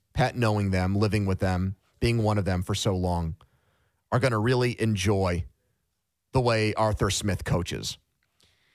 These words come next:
So this is where I wanted to start the show at four one two nine two eight nine three seven zero. That whole motif, 'cause th-, there was a lot of this on social media, but I have to be careful because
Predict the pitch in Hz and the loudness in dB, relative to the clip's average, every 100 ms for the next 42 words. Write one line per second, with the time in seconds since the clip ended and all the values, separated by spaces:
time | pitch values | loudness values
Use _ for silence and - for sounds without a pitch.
0 | _ _ _ - 180 165 156 _ _ _ | _ _ _ 0 2 2 -2 _ _ _
1 | _ _ 202 226 202 170 143 139 123 110 | _ _ 0 2 2 2 4 2 2 -2
2 | - 110 98 113 - 95 98 - 104 120 | 2 2 2 -2 0 2 2 -2 -2 0
3 | 117 110 107 - 107 104 - 107 95 92 | 2 0 0 0 0 -2 0 0 0 -2
4 | 95 95 101 - 95 90 87 87 85 85 | -2 0 -2 0 -2 -2 -2 -2 -2 -6
5 | _ _ _ _ _ _ _ _ _ _ | _ _ _ _ _ _ _ _ _ _
6 | _ _ _ _ _ 110 233 - 214 220 | _ _ _ _ _ 0 0 2 2 2
7 | 208 160 139 131 123 147 98 - - _ | 2 2 2 2 0 0 0 -4 -14 _
8 | _ _ _ _ _ _ _ _ _ _ | _ _ _ _ _ _ _ _ _ _
9 | _ _ - 185 123 - 151 165 156 160 | _ _ -2 0 2 0 2 2 4 4
10 | 151 165 165 151 156 131 147 131 131 117 | 4 4 4 4 2 2 2 2 2 2
11 | 117 135 131 135 160 - 139 - 135 117 | 4 4 4 2 2 0 0 2 0 2
12 | 135 117 123 123 | 0 0 0 -2